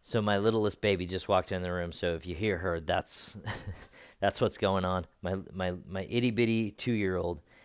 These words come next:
is in the room. So as you think about who you wanna be, begin to think about the process of becoming that person. If the thing that you wanna do is become more honest,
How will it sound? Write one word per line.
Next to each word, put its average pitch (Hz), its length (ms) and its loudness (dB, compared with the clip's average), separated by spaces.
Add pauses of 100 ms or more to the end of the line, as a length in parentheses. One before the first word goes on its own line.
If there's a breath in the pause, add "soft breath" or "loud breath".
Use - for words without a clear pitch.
(180 soft breath)
is 87 160 -2
in 95 120 0
the 90 120 -2
room. 85 260 -2 (440 loud breath)
So 139 320 4 (380)
as 139 220 0
you 147 100 2
think 220 280 0
about 139 260 0
who 131 120 -2
you 123 200 2
wanna 98 240 2
be, 85 460 -10 (640)
begin 175 320 0
to 247 80 -4
think 175 240 -6
about 120 220 -2
the 104 80 -8
process 123 560 0
of 98 140 -4
becoming 101 400 -2
that 87 180 -6
person. 82 400 -6 (420 soft breath)
If 113 200 -2
the 131 100 0
thing 185 240 0
that 165 100 -2
you 131 160 0
wanna 123 240 2
do 113 280 2
is 90 120 0
become 113 400 -2
more 107 240 2
honest, 123 640 -4